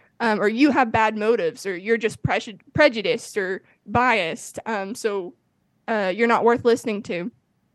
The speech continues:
Anyways, so that talk from Nathan about it's all about incentives, what is it going to cost them?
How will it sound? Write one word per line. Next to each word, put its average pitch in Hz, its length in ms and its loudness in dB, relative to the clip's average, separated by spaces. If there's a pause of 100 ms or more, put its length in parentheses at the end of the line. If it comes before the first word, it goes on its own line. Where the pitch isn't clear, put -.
(340)
Anyways, 254 540 2
so 285 160 4
that 285 240 4
talk 277 260 0
from 233 160 -2
Nathan 226 320 0
about 202 360 0 (140)
it's 226 140 -6
all 233 160 4
about 214 260 6
incentives, 240 540 -2
what 214 160 4
is 233 120 -4
it 208 60 0
going 208 200 -4
to 202 60 -4
cost 226 420 -2
them? 208 320 -2